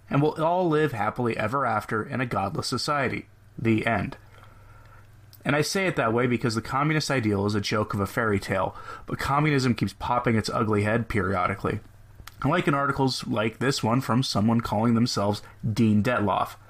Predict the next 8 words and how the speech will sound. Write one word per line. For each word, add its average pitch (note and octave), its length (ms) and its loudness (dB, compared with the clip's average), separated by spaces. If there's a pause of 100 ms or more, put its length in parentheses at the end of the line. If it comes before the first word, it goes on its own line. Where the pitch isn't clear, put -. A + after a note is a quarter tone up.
(680)
First, - 360 -2
let's E3 200 0
take D#3+ 160 2
a D3 40 4
look C3 180 2
at A2+ 80 2
Mister G#2+ 260 0
Detloff. F#2+ 520 -2